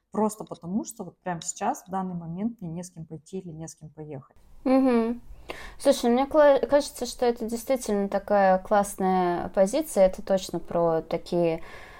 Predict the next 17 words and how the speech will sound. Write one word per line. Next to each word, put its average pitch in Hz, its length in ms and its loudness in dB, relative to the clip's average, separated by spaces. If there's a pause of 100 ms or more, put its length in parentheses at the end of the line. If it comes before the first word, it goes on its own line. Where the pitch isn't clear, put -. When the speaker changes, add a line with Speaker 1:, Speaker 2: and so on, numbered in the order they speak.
(140)
Speaker 2:
э, 160 240 4
хорошие 202 460 8
отношения 175 600 2
с 170 60 -4
собой, 220 400 6
когда 175 540 6
действительно 180 840 0
ставишь 165 680 0 (140)
в, 160 540 2
во 170 140 4
внимание 202 720 2
свои 170 540 -4
потребности, 190 760 -2
желания 175 640 2 (400)
и 180 280 8
удовлетворяешь 170 1080 2
их. - 180 -12